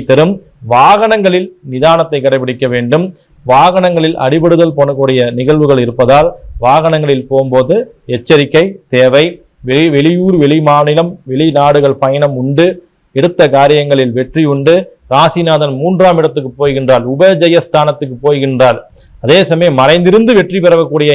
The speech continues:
ஞானத்தையும் யோகத்தையும் கட்டாயமாக மகர ராசியை சேர்ந்த அன்பர்களுக்கு நிச்சயமாக தரும். எட்டுக்குடைய கிரகம், உங்களுடைய ராசிக்கு எட்டுக்குடைய கிரகம் என்று பார்த்தீங்கன்னா சூரியன், அவர் வந்து ஐந்தாம் வீட்டுக்கு வருகின்றார். ஐந்தாம் வீட்டுக்கு வரும்போது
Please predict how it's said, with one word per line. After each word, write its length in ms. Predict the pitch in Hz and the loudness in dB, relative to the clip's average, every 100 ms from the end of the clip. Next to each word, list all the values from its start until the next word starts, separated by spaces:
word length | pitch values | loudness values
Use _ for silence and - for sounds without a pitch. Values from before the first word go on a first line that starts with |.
| 131 | 0
ஞானத்தையும் 580 | 135 156 156 175 185 165 135 | 0 0 0 -2 -2 0 2
யோகத்தையும் 540 | 147 156 175 196 202 | 0 -2 0 0 0
கட்டாயமாக 720 | 135 - 147 147 147 156 185 233 - _ 123 | -4 -2 0 0 2 2 0 -2 -10 _ -4
மகர 200 | 135 170 175 | 0 4 4
ராசியை 200 | 151 147 143 | 2 -2 -2
சேர்ந்த 180 | 139 139 | 0 0
அன்பர்களுக்கு 480 | 131 139 135 139 143 151 | 0 0 2 0 0 -4
நிச்சயமாக 500 | - 147 139 139 135 | -2 -2 0 0 2
தரும். 200 | 135 123 117 _ _ 143 | 0 0 -4 _ _ -4
எட்டுக்குடைய 540 | 151 - 226 226 202 190 | -2 -2 0 2 2 4
கிரகம், 300 | 170 143 127 - - | 2 2 -2 -6 -10
உங்களுடைய 260 | 143 151 135 | -2 2 4
ராசிக்கு 500 | 139 170 175 196 180 208 147 | 4 2 0 -4 -2 -2 0
எட்டுக்குடைய 500 | - 196 185 170 156 123 | -2 -2 0 2 2 2
கிரகம் 300 | 151 160 143 | 2 0 -2
என்று 160 | 135 139 | -4 -2
பார்த்தீங்கன்னா 380 | 135 135 139 170 156 151 | -2 -2 -2 -2 -2 -2
சூரியன், 340 | 165 156 127 - | 0 2 0 -2
அவர் 160 | 123 127 | -2 0
வந்து 140 | 170 139 | 2 2
ஐந்தாம் 320 | 160 190 190 165 | 2 2 2 0
வீட்டுக்கு 280 | 147 143 131 | -6 -4 -2
வருகின்றார். 420 | 135 127 113 104 - _ _ _ _ | -2 -2 -4 -6 -10 _ _ _ _
ஐந்தாம் 360 | 147 202 226 220 | 0 2 4 2
வீட்டுக்கு 280 | 202 180 165 | 0 0 0
வரும்போது 380 | 160 151 147 | 0 0 0